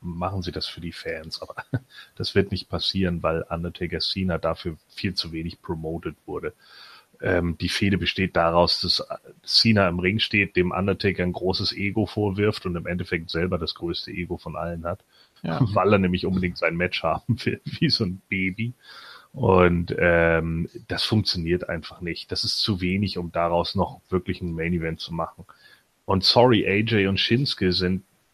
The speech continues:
Speaker 1: für die Nummer, die wir jetzt im Gegensatz haben, nämlich einmal Lesnar und einmal Rousey, zu klein.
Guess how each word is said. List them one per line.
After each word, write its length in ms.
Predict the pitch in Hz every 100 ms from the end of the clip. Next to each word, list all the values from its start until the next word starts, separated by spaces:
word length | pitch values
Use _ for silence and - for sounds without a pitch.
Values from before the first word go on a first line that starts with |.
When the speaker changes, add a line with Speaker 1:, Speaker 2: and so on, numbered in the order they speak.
| _ _ _ -
Speaker 1:
für 200 | - 98
die 180 | 98
Nummer, 320 | 104 104 98 92
die 140 | 90
wir 80 | 90
jetzt 300 | 87 87 -
im 140 | 92
Gegensatz 580 | 90 117 120 90 82 -
haben, 300 | 85 82 98
nämlich 360 | 95 87 87 -
einmal 260 | 87 87
Lesnar 300 | 85 92 -
und 100 | 90
einmal 260 | 80 85 85
Rousey, 480 | 82 80 90 90 82
zu 160 | -
klein. 480 | - - 82 82 80